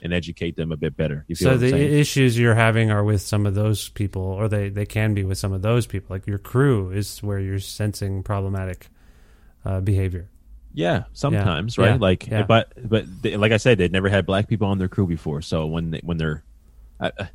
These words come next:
Speaker 1: not all the time, but there's only a few, there's only a few black plumbers in the union. Like, there's only a few. Like, we got, there's, like,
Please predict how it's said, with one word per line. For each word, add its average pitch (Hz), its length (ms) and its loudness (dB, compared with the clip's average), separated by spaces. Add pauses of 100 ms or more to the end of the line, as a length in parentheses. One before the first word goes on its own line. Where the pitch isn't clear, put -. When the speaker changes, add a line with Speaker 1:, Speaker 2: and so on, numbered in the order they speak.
Speaker 1:
not 101 360 2
all 87 200 6
the 82 120 0
time, 80 360 0
but 95 160 -2
there's 92 160 0
only 123 220 2
a - 20 2
few, 135 300 0
there's 110 140 -6
only 143 160 -6
a 139 40 -10
few 143 160 -6
black 107 300 -2
plumbers 107 320 -2
in 85 80 -2
the 80 80 -4
union. 82 360 -4 (140)
Like, 78 160 -8
there's 80 140 -6
only 87 160 -4
a 82 60 -6
few. 90 200 -2
Like, 78 120 -4
we 92 80 0
got, 98 180 2 (320)
there's, 87 100 -2
like, 95 280 2